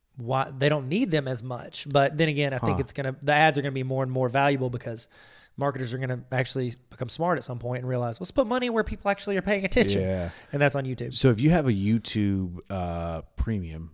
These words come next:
Speaker 2: or you pay for their Premium app, do you see ads or no?
Speaker 1: Nope. I haven't seen
Speaker 2: Okay.
Speaker 1: an ad in years.
Speaker 2: Which is,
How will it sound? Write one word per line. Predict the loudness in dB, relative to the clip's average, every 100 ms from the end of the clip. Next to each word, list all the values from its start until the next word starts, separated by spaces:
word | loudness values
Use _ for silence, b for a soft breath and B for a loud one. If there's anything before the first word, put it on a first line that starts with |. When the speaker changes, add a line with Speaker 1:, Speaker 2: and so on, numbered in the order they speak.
| -14
Speaker 2:
or | -10 -8
you | -8
pay | -6 -6 -8
for | -10 -10 -8 -8 -8
their | -4
Premium | -4 -4 -8 -10
app, | -12 -8
do | -6
you | -6
see | -6 -4 -6 -6
ads | -6 -6 -6
or | -8
no? | -10 -14 -18 _ _
Speaker 1:
Nope. | 0 0 -2 _ _ _ 4
I | 6
haven't | 6 2
seen | -2
Speaker 2:
Okay. | -2
Speaker 1:
an | 0
ad | 0
in | -2
years. | -4 -2 -4 -2
Speaker 2:
Which | -2 -2 -4
is, | -4 -4